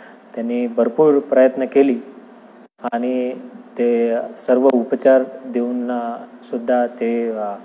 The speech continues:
आपल्या या जग सोडून गेले. त्यामुळे त्यांच्या परिवाराचं आणि त्यांच्या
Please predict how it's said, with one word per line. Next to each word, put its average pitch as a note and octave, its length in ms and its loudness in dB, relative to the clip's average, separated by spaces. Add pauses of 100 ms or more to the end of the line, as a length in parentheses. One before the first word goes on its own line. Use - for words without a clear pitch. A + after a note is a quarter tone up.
(640)
आपल्या A#2 380 0 (440)
या A2+ 100 -2
जग B2 200 0 (360)
सोडून B2+ 400 -2
गेले. B2 260 2
त्यामुळे A#2 460 0
त्यांच्या A2+ 540 0 (880)
परिवाराचं B2 960 4
आणि A2+ 380 -6 (320)
त्यांच्या G#2+ 500 -8